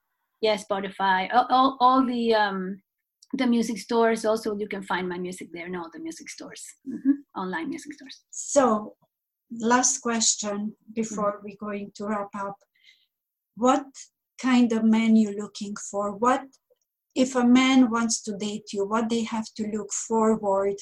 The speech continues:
Speaker 2: because you have a very full life? What kind of man you,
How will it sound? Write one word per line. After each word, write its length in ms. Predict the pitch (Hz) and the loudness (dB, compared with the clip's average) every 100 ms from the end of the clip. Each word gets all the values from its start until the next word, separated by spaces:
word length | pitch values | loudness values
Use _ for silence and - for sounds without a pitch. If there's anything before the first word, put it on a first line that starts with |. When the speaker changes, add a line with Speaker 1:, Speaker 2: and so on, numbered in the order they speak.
| - | -12
Speaker 2:
because 400 | 196 208 202 196 | -14 -8 -4 -4
you 80 | 196 | -6
have 240 | 220 202 | -6 -6
a 80 | 196 | -6
very 340 | 180 208 220 214 | -6 -2 0 0
full 320 | - 190 190 | -4 -10 -8
life? 400 | 185 185 185 - - _ _ | -8 -10 -10 -14 -20 _ _
What 220 | 247 262 | 0 0
kind 240 | 269 240 | 2 2
of 120 | 220 202 | 2 2
man 440 | 220 220 220 220 _ _ _ _ _ _ | 2 4 2 0 _ _ _ _ _ _
you, 180 | 208 | -4